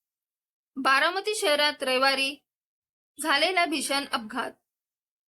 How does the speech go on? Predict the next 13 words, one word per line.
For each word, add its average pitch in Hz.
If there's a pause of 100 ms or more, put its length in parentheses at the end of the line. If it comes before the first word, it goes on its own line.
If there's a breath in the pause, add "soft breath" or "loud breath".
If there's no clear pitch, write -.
(220)
मोरगाव 302
रस्त्यावरील 359
महात्मा 285
फुले 277
चौकात 233 (420)
सकाळी 359
साडे 285
अकरा 294
वाजता 254 (480)
हा 330
अपघात 269
झाला. 233 (1200)
अपघातात 285